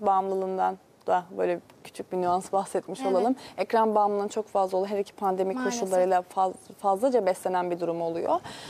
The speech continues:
Speaker 1: E, dediğim gibi tatmin olmama, mutlu olmama, istedikleri şeylere çok çabuk erişiyorlar.
Speaker 2: Hı hı.
Speaker 1: Ee, bilgi dediğimiz şey zaten çok kolay ulaşılabiliyor.
Speaker 2: Hı hı.
Speaker 1: Sadece buradan bile aslında neslin ne kadar değiştiğini fark edebiliriz. İşte
Speaker 2: Evet.
Speaker 1: kütüphaneye gitme vardı, işte
Speaker 2: Hı hı.
Speaker 1: kitaplardan araştırma vardı. Şu an öyle, asla öyle bir şey yok.
Speaker 2: Hı hı.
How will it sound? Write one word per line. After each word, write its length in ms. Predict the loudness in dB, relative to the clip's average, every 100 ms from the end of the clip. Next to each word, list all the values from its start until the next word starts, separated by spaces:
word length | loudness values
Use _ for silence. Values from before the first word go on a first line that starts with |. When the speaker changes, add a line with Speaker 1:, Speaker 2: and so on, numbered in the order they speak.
| -12 0
Speaker 1:
E, 500 | 4 4 4 2 0 -4 -16 -20 _ 0
dediğim 260 | 4 4 2
gibi 120 | 0
tatmin 440 | 0 -2 0 0
olmama, 540 | 2 2 2 0 0 -4 -6
mutlu 320 | -4 -4 -2
olmama, 420 | 2 2 2 0 -4
istedikleri 520 | -4 -2 0 2 2
şeylere 260 | 4 2
çok 220 | 2 -4 0
çabuk 240 | -2 2
erişiyorlar. 560 | -2 0 -4 -2 -2 -2
Speaker 2:
Hı 60 |
hı. 120 | -6 -10 -16 _ _ _ _ -16 -4
Speaker 1:
Ee, 320 | 0 2 2 2
bilgi 260 | 2 4
dediğimiz 340 | 4 4 0 0
şey 160 | -2
zaten 400 | 2 0 0 -4 -4
çok 180 | -8 -4
kolay 240 | 0 0 0
ulaşılabiliyor. 640 | -2 -2 -2 -2 -2 -4
Speaker 2:
Hı 220 | -4 -6
hı. 40 | -2
Speaker 1:
Sadece 380 | 2 4 4
buradan 380 | 4 4 2 2
bile 140 | 2 2
aslında 380 | 2 -2 -2 -2 -8 -2
neslin 300 | 0 2 2
ne 80 |
kadar 360 | 2 4 4 4
değiştiğini 360 | 2 2 -2 0
fark 300 | -2 -2 0
edebiliriz. 420 | 0 0 -2 -2
İşte 180 | -2 -2
Speaker 2:
Evet. 80 |
Speaker 1:
kütüphaneye 500 | -4 -4 2 4 4
gitme 380 | 2 -2 0 2
vardı, 500 | 2 2 2 2 2
işte 160 | 0 -4
Speaker 2:
Hı 40 |
hı. 40 | -2
Speaker 1:
kitaplardan 500 | 0 2 2 4 4
araştırma 420 | 2 -2 -4 -2
vardı. 200 | -2 -2
Şu 140 | 0
an 80 | 2
öyle, 160 | 2 0
asla 260 | -4 2 2
öyle 160 | 2
bir 60 | 0
şey 120 | 0
yok. 120 | 0
Speaker 2:
Hı 40 |
hı. 60 | 0